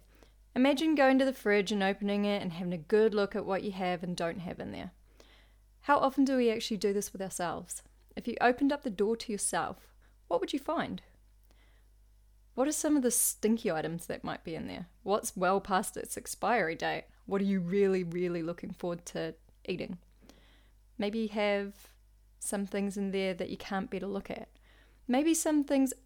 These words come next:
aren't there that you wish were there. No matter what you find in there, that's what's in there. And that's the first step.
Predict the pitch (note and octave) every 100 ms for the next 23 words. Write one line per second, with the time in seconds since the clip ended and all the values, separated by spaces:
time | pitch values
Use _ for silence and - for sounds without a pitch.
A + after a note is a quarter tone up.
0 | - A3 A#3+ B3 G3+ F3+ F#3 F#3 F#3+ -
1 | G#3 B3 - - - _ _ - - -
2 | - - B3 B3 C#4+ E4 C4+ - - -
3 | _ A#3 B3+ - C4+ C#4 - F#3+ F#3+ F#3
4 | E3+ - - G3 _ _ _ _ _ _
5 | _ A3+ - - G3+ - F#3+ E3+ F#3 F3
6 | _ _ - - A#3+ D4+ - C4 C#4+ C4+
7 | - F4 -